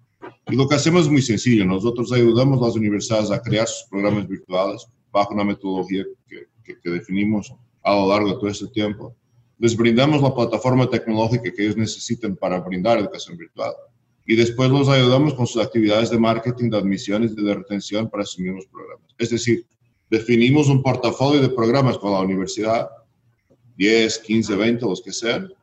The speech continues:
virtualizamos sus programas con la universidad y después asumimos la parte de, de marketing, la parte de admisión y de retención para la universidad.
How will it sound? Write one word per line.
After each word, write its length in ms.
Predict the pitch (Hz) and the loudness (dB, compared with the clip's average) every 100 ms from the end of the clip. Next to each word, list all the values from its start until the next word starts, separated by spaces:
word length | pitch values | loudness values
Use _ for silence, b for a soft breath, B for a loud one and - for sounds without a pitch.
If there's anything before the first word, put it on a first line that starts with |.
| - | -4
virtualizamos 760 | 110 - 113 107 104 143 135 | -4 0 2 2 2 0 0
sus 100 | 120 | -4
programas 420 | - 104 110 98 | -6 -4 -2 -4
con 160 | - 135 | -2 0
la 80 | 123 | 2
universidad 680 | 110 95 92 - 104 60 - _ _ _ _ | 2 -2 -4 -6 -6 -6 -8 _ _ _ _
y 100 | - | -2
después 420 | 107 107 - 120 127 | -2 0 0 2 2
asumimos 580 | 127 120 117 120 131 | 0 2 4 6 4
la 160 | 110 92 | 2 0
parte 320 | 101 95 92 | -2 -2 -6
de, 180 | 85 87 - _ | -6 -8 -12 _
de 80 | 87 | -4
marketing, 540 | 107 123 120 123 110 | 0 0 0 -4 -4
la 120 | 92 87 | -4 -4
parte 160 | 87 92 | -6 -6
de 40 | |
admisión 340 | 95 92 104 113 | -8 -6 -4 -2
y 40 | |
de 80 | 113 | -2
retención 500 | 107 101 95 104 107 | -4 -10 -4 -4 -2
para 180 | 104 95 | -2 -4
la 80 | |
universidad. 460 | 87 87 82 - - | -4 -8 -14 -18 -20